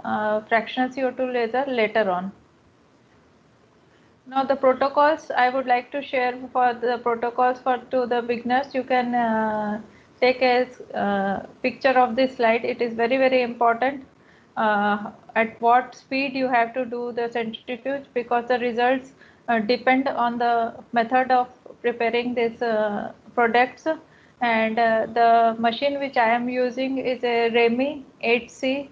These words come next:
centrifuge. Now the various combinations of these therapies can be used, like you can use P R A, P R P with a hyaluronic acid.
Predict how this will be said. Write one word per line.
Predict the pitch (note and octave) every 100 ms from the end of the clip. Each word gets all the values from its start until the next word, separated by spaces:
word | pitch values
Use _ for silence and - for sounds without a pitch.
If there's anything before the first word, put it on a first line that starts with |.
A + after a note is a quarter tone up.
| _
centrifuge. | _ A#3 A3 A#3 A3 A3 G3+ G3 - - _ _ _ _ _ _ _ _ _ _ _ _ _ _ _ _ _ _ _ _ _ _ _ -
Now | A#3+
the | B3
various | A#3+ A#3+ C4+ C#4
combinations | - B3 A#3+ C#4+ D4+ D#4 D#4 D4+
of | D4+ C#4 -
these | C4+
therapies | C#4 B3 B3+ C4+ C4+
can | C4+ C4 C4+
be |
used, | C4+ C4+ C#4+ C#4+ -
like | A#3+ A3+ A#3
you | B3+
can | C4 B3+
use | C4+ C#4+ C#4
P | C4+
R | B3 B3
A, | C4+ C4+ C4 - -
P | C4 B3+
R | B3 B3+
P | C#4+
with | C4+ C#4 C4+
a | B3+
hyaluronic | A#3 A#3 B3 C4 C4+ C4 C4 C4 C4
acid. | B3+ B3 B3+